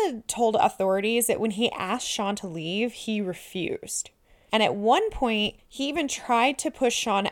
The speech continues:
out the door and got the door closed, but then Sean pushed his way back into the home. Once back inside the home, Sean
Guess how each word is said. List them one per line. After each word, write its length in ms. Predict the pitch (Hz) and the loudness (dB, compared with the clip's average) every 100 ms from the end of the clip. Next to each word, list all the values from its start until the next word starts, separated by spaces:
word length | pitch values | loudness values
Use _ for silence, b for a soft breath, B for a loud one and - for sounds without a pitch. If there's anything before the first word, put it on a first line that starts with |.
| - | -2
out 300 | 185 220 - | 6 6 6
the 80 | 247 | 2
door 320 | 220 226 208 | 4 6 6
and 220 | - 196 | 4 2
got 200 | 202 185 | 2 2
the 60 | 196 | 0
door 280 | 180 190 185 | -4 -4 -4
closed, 960 | - - - 269 302 214 185 180 - - | -8 -14 2 6 6 6 4 0 -6 -6
but 180 | - 170 | 0 2
then 140 | 214 202 | 2 0
Sean 380 | - 196 196 | -2 0 -2
pushed 260 | 208 208 - | -2 -6 -4
his 160 | 214 196 | -4 -2
way 300 | 170 165 - | 0 -2 -2
back 280 | - 175 185 | 2 2 0
into 240 | 165 160 156 | -6 -6 -8
the 80 | |
home. 500 | 160 196 165 - - - _ - | -8 -4 -4 -4 -10 -18 _ -2
Once 420 | 220 311 466 - - | 2 4 4 0 2
back 280 | - 214 269 | 4 4 4
inside 460 | - 277 - 220 190 | 0 0 2 2 2
the 80 | 196 | 0
home, 480 | - 190 196 233 262 | 0 2 2 0 -4
Sean 540 | - - 254 269 349 | -6 0 2 2 0